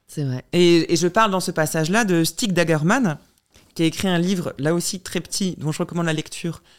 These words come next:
Speaker 2: qui s'appelle Notre besoin de consolation est impossible à rassasier,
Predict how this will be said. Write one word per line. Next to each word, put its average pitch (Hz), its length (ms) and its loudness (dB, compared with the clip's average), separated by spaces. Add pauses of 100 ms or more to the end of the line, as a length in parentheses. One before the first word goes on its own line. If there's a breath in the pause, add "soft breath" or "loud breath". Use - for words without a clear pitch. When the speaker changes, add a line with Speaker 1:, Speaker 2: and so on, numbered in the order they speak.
(240 soft breath)
Speaker 2:
qui - 120 -14
s'appelle 165 320 0
Notre 156 260 -2
besoin 185 360 4
de 151 100 0
consolation 170 580 -2
est 143 140 -4
impossible 170 420 -4
à 127 40 -2
rassasier, 160 540 -2